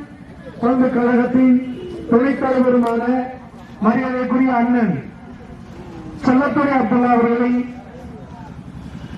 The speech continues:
இளைய மன்னர் கே பி எம் நாகேந்திர சேதுபதி அவர்களின் முன்னிலையில் வருக வருக என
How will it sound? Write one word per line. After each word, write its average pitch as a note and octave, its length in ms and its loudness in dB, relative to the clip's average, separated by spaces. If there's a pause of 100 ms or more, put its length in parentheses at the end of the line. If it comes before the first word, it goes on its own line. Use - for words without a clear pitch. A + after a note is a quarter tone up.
(260)
இளைய C#4+ 320 6
மன்னர் C4 460 6 (160)
கே C#4 220 -2
பி C#4+ 120 0 (140)
எம் C4 160 8 (220)
நாகேந்திர C4+ 560 2
சேதுபதி A#3+ 440 4
அவர்களின் A3+ 420 2 (1900)
முன்னிலையில் B3 640 6
வருக C#4 260 4 (120)
வருக B3+ 240 2 (100)
என A#3 100 2